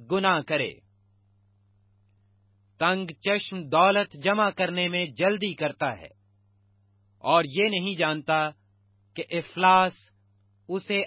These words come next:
آ دبائے گا۔ آدمی کو سرزنش کرنے والا آخر کار زبانی خوشامد کرنے والے سے زیادہ مقبول ٹھہرے گا۔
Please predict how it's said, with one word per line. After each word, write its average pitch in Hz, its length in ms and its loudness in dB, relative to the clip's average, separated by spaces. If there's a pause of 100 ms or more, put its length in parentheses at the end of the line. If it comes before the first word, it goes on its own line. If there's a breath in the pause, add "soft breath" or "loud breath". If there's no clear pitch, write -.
آ 180 260 6
دبائے 151 500 2
گا۔ 80 120 -14 (1400)
آدمی 196 500 2
کو 208 320 -2
سرزنش 208 800 -2
کرنے 214 360 -2
والا 139 320 -2 (1000)
آخر 190 480 0
کار 180 420 0 (580)
زبانی 202 600 0
خوشامد 202 680 -2
کرنے 180 320 -2
والے 170 320 0
سے 156 360 -6 (560)
زیادہ 180 640 2
مقبول 160 540 -4
ٹھہرے 160 460 -4
گا۔ 80 140 -14